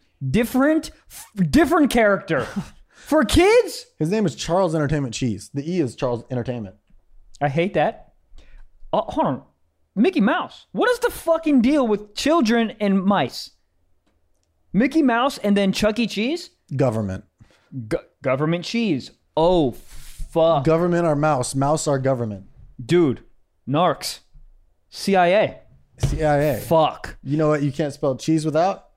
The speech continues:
Speaker 2: C I A.
Speaker 1: That's, is it
Speaker 2: Government.
Speaker 1: C I A? No, cheese.
Speaker 2: C.
Speaker 1: There's no I.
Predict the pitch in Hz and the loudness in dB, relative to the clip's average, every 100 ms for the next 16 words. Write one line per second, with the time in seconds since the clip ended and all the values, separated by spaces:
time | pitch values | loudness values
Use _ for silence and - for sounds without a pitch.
0 | _ _ - - 147 143 135 156 131 - | _ _ -12 -4 0 2 2 0 -2 -8
1 | _ 165 160 - - _ _ _ _ _ | _ 0 0 -2 -20 _ _ _ _ _
2 | - - _ _ _ _ _ _ _ - | -20 -20 _ _ _ _ _ _ _ -20
3 | _ _ _ - 170 202 175 139 156 147 | _ _ _ -6 -2 0 -2 2 2 2
4 | 127 135 170 170 165 131 - 240 165 120 | 2 0 0 0 0 -2 -4 0 0 -2
5 | - 208 233 139 208 156 190 | -6 -4 -2 0 -2 0 -2